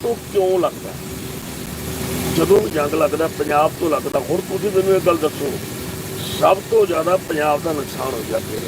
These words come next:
ਚਲੋ ਤੁਸੀਂ ਨਹੀਂ ਹੋਇਆ ਕਿ ਅਠਾਈ, ਉਨੱਤੀ ਉੱਥੇ ਹੋਰ ਮਾਰੇ ਗਏ ਸ਼੍ਰੀਨਗਰ ਦੇ ਵਿੱਚ,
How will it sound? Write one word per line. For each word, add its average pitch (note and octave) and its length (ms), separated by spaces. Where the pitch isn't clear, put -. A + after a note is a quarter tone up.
ਚਲੋ G3 140
ਤੁਸੀਂ G#3+ 280
ਨਹੀਂ A3+ 180
ਹੋਇਆ G3 220
ਕਿ F3 60
ਅਠਾਈ, D#3 500
ਉਨੱਤੀ F3+ 360
ਉੱਥੇ E3+ 260
ਹੋਰ F#3+ 140
ਮਾਰੇ D#3+ 280
ਗਏ F3+ 120
ਸ਼੍ਰੀਨਗਰ F3+ 840
ਦੇ F#3+ 80
ਵਿੱਚ, F3+ 220